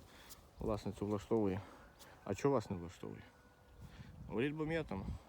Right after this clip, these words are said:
а саме головне, приїдьте, я вам дам кусок землі і ви покажете, як це робиться. Бачите, як по своє ориться під гору, тут гора конкретна,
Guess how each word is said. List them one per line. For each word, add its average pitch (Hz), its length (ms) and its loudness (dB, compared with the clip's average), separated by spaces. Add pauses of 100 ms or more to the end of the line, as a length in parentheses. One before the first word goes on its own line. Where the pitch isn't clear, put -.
а 110 80 -6
саме 120 260 0
головне, 113 400 2 (600)
приїдьте, 107 560 2 (1300)
я 110 100 4
вам 110 120 6
дам 101 160 2
кусок 101 280 -6
землі 98 360 2 (1500)
і 117 80 0
ви 113 80 2
покажете, 110 460 0
як 95 180 0
це - 180 -2
робиться. 95 380 0 (1120)
Бачите, 113 280 2
як 87 240 12
по - 80 6
своє 104 320 4 (1160)
ориться 117 460 4 (180)
під 117 100 2
гору, 123 260 0
тут 117 160 -4
гора 107 200 2
конкретна, 104 540 0